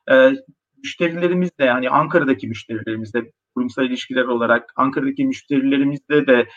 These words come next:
bu dijital çözümleri paylaşmak ve onlarla bazı, e,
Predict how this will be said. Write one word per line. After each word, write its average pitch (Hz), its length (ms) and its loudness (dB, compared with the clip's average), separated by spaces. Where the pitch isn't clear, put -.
bu 131 240 4
dijital 127 420 0
çözümleri 123 800 -2
paylaşmak 120 640 0
ve 127 140 6
onlarla 127 800 0
bazı, 123 280 2
e, 127 40 0